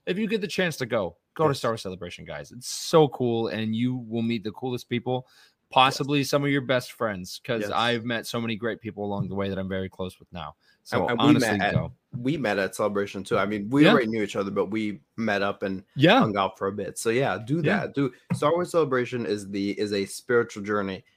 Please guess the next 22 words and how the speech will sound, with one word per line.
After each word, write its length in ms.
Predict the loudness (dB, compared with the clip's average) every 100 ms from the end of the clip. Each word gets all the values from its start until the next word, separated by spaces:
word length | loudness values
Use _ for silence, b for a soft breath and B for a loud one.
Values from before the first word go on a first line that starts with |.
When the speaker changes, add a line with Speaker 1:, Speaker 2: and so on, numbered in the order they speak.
| _
Speaker 2:
and 80 | -6
it's 160 | -6 -8
the 100 | -12
spiritual 460 | -2 2 2 0
soul 480 | -6 0 2 2 -2 _ _ -4
p-, 80 | -2
part 280 | 4 4 4
of 80 | -2
being 180 | -2 -4
a 60 |
Star 220 | -4 -4 -4
Wars 220 | -4 -10
fan. 220 | -14 -16 -16
So 100 | -4
Speaker 1:
Yes. 320 | 0 2 2
Speaker 2:
do 160 | 0 0
it. 160 | -4 _ _
<laughs> 100 | 2
Speaker 1:
Yes. 380 | 6 6 4 -2 -4
Hands 300 | 2 4 4
down. 320 | 2 2 -2 0
Go. 300 | 0 0